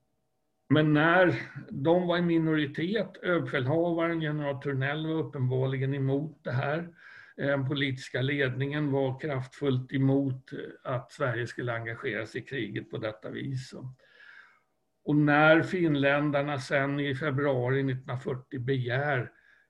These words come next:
eh, återigen alltså militärt bistånd av Sverige, då inser även de största finlandsvännerna i försvarsstaben, i militärledningen, att det här,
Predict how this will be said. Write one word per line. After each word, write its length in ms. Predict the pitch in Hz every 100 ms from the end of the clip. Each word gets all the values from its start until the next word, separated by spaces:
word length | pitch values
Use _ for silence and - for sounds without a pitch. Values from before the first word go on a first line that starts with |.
| -
eh, 180 | 131 120 - - _ _ _ _ _
återigen 720 | 170 165 165 147 135 143 143
alltså 400 | 127 120 139 123 -
militärt 840 | - 135 127 131 135 135 120 - - - _ - 127 123
bistånd 640 | 147 110 - - 147 139
av 80 | 131
Sverige, 520 | - 113 90 98 101 - _ _ _ _ - - - _ _
då 640 | 110 147 151 156 131 131 _ _ _ _ _
inser 580 | 190 156 131 127 151 147
även 520 | 151 127 135 135 135
de 140 | 131 127
största 420 | - 151 - 127
finlandsvännerna 880 | 147 131 123 123 165 190 180 156 147
i 300 | 135 127 123
försvarsstaben, 840 | - 131 135 127 - 123 127 135
i 60 | 123
militärledningen, 1000 | 123 120 123 127 117 113 107 113 104 110
att 200 | 113 - _ _ - - _ _ _ _ _ _ _ -
det 80 |
här, 380 | 127 127 127 127